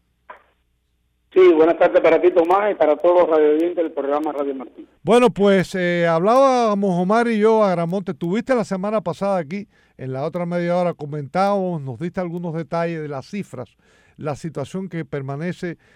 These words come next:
Speaker 2: eh, en un estado de inestabilidad, para ponerle ese contexto, sobre el tema del cólera en la capital agramontina. Pero,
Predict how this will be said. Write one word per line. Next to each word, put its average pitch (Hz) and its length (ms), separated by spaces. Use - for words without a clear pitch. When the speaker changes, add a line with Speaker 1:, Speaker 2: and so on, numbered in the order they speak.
Speaker 2:
eh, 135 360
en 143 80
un 185 100
estado 185 420
de 175 120
inestabilidad, 151 760
para 139 220
ponerle 160 380
ese 175 180
contexto, 156 560
sobre 190 760
el 135 240
tema 175 380
del 147 160
cólera 170 400
en 147 80
la 139 80
capital 135 420
agramontina. 139 640
Pero, 240 440